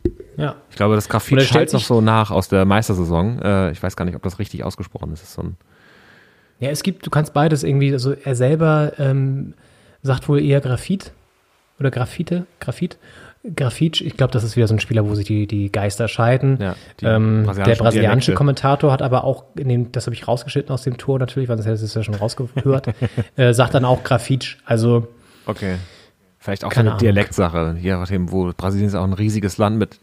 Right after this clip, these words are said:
Speaker 2: irre vielen Einwohnern, da gibt's wahrscheinlich auch zwei, drei Möglichkeiten, Dinge auszusprechen. So wie das fränkische R, äh,
Speaker 1: Ja.
Speaker 2: sich ja auch unterscheidet.
Speaker 1: Ja.
Speaker 2: Da klingt bestimmt Corona, klingt bestimmt auch sehr gut in, in, in Franken.
Speaker 1: Ja,
Speaker 2: Ja.
Speaker 1: das, äh, sprechen die, glaub ich,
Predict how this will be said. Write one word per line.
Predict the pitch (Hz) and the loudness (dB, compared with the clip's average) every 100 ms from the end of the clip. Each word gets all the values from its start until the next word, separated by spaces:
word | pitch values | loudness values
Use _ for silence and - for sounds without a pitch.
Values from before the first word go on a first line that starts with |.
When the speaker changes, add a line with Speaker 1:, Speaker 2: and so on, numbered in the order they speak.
| - | -6
Speaker 2:
irre | 110 | -6
vielen | - 95 | 0 0
Einwohnern, | - 104 90 87 87 | 2 0 2 2 2
da | 85 | 0
gibt's | 85 - | -2 -4
wahrscheinlich | 90 87 85 | -4 -2 -4
auch | 62 | -6
zwei, | - 92 | -4 -2
drei | 92 87 | 0 -2
Möglichkeiten, | 90 95 - 82 92 90 - - - - - | -2 -6 -2 0 0 -2 -6 -20 -20 -8 0
Dinge | 120 | 2
auszusprechen. | 107 113 127 - 85 73 - _ | 2 -2 -4 -2 -4 -4 -10 _
So | - 98 | -2 2
wie | 98 95 - - - - | 2 2 -2 -16 -20 -10
das | 95 | -10
fränkische | - 104 107 110 98 107 | -6 0 2 2 2 0
R, | 95 110 127 - - - - - - - | 0 0 0 -4 -18 -20 -20 -20 -20 -6
äh, | 107 98 92 | -2 0 2
Speaker 1:
Ja. | 127 120 | 2 2
Speaker 2:
sich | 104 | 0
ja | 113 | 0
auch | 101 | 2
unterscheidet. | 110 98 110 120 110 - - 107 - 107 - - - - 107 127 | 2 0 -2 0 0 -2 -8 -8 -6 -6 -6 -8 -12 -16 -14 -4
Speaker 1:
Ja. | 127 127 117 - - - | 2 2 2 -2 -16 -6
Speaker 2:
Da | |
klingt | 107 147 | 0 2
bestimmt | 135 123 | 2 0
Corona, | - 107 101 165 107 | 2 2 4 4 2
klingt | - 101 | 0 -2
bestimmt | 95 73 | -2 -4
auch | 104 | 0
sehr | 104 | 0
gut | 90 80 | 0 -4
in, | 80 | -4
in, | 71 82 | -2 -2
in | |
Franken. | 78 85 85 78 76 _ _ _ _ _ _ _ - | -4 -6 -4 -6 -10 _ _ _ _ _ _ _ -2
Speaker 1:
Ja, | 117 | 2
Speaker 2:
Ja. | 117 113 104 - _ _ | 4 2 -2 -12 _ _
Speaker 1:
das, | - 110 - - | -4 -4 -6 -10
äh, | 147 135 | -8 -8
sprechen | - 123 113 | -4 0 0
die, | 113 | 0
glaub | 117 | 0
ich, | 104 - | 0 -4